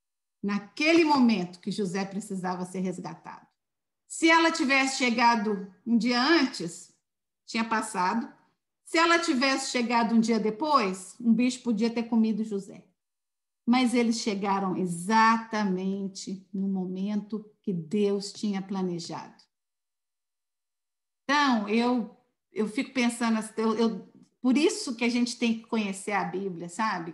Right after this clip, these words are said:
Quando a gente passa, eu, essa última semana foi muito difícil pra mim, mas assim, a certeza de que eu tenho um Deus que é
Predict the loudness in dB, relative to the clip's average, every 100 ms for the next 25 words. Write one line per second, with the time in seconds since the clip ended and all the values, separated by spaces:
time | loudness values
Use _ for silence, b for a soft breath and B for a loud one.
0 | -6 -4 -2 -2 -2 0 0 0 -4 -6
1 | -16 -16 -8 -4 -4 -2 -2 -2 -6 -4
2 | -2 -2 -2 -2 2 2 0 -4 -4 -10
3 | -12 -12 -10 -8 -10 B B B _ _
4 | _ -4 -2 -4 -2 -2 -2 -2 -4 -6
5 | -18 _ -6 -2 2 4 2 0 -4 -8
6 | -8 -10 -20 _ _ _ _ -14 -10 -2
7 | -2 -4 -4 0 0 -2 -10 _ _ _
8 | -2 2 2 2 4 2 0 0 2 2
9 | 0 -6 -12 -16 _ -4 -2 2 2 2
10 | 2 0